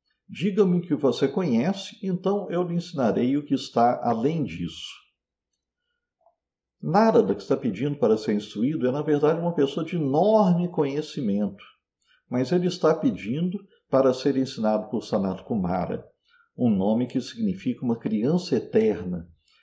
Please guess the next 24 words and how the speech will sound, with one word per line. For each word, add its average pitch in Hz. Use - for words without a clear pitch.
e 120
que 117
é 139
apresentado 107
em 107
uma 107
outra 123
obra, 90
o 101
Brahma 113
Vaivarta 98
Purana, 104
como 120
sendo 139
um -
menino 135
que 143
tem 117
sempre 110
cinco 156
anos 110
de 110
idade. 85
Narada, 175